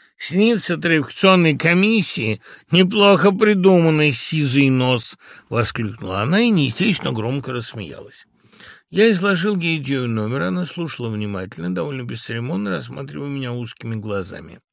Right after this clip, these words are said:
«Я слышала о вас, мне говорили», — сказала она. «Давайте попробуем, это интересно.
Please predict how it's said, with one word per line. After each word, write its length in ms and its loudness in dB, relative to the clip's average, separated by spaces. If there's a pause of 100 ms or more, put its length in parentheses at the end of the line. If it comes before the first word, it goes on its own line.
(640)
«Я 500 2
слышала 720 -2
о 80 -4
вас, 360 -8
мне 240 0
говорили», — 600 -2
сказала 560 -14
она. 280 -14
«Давайте 420 0
попробуем, 680 -2
это 180 -8
интересно. 680 -10